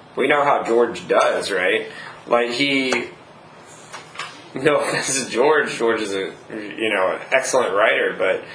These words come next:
I mean, it's taken him so long to come out with Winds of Winter. Do you think this is gonna actually relate back to it,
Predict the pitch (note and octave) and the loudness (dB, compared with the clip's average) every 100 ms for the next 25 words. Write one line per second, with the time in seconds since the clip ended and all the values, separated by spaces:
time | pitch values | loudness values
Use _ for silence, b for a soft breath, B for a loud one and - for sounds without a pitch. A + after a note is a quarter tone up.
0 | B B B - - B2+ C3 A#2+ - - | B B B -4 0 2 2 0 -2 0
1 | C3 C#3+ C3 A#2 A2 C3 A2 A2 B2+ A2+ | 2 2 2 0 4 4 6 4 4 0
2 | - A2+ G#2 F#2 F#2+ G2+ G#2 F#2 F#2+ B2 | -2 0 2 2 0 -2 -4 -2 0 2
3 | G2 F#2 F2 F#2+ A2 G#2+ B2+ - A#2 A2+ | 2 0 -4 -6 -4 0 -2 -2 -4 -2
4 | A2+ A2 G#2 G2+ G2+ A2 F#2+ F#2 F#2+ E2+ | 0 0 2 2 0 -2 -4 -2 -2 -2
5 | - G2+ - D#3+ F3+ - | 0 0 2 2 2 0